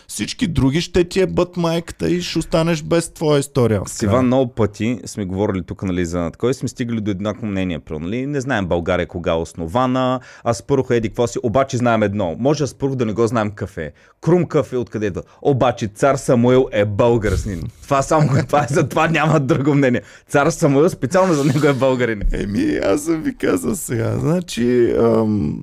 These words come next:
Speaker 1: историята е нещо, което е изключително важно. Без нея няма да сме българи. Аз живях в Австрия, живях в чужда държава, видях какво е да си не на твоето си място, ми не е яко,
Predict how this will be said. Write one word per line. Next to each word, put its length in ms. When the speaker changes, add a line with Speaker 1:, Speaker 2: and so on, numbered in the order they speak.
Speaker 1:
историята 680
е 40
нещо, 340
което 600
е 80
изключително 1000
важно. 500
Без 280
нея 320
няма 300
да 60
сме 200
българи. 420
Аз 220
живях 380
в 200
Австрия, 380
живях 360
в 120
чужда 380
държава, 420
видях 340
какво 280
е 40
да 120
си 180
не 180
на 120
твоето 360
си 120
място, 400
ми 140
не 260
е 80
яко, 340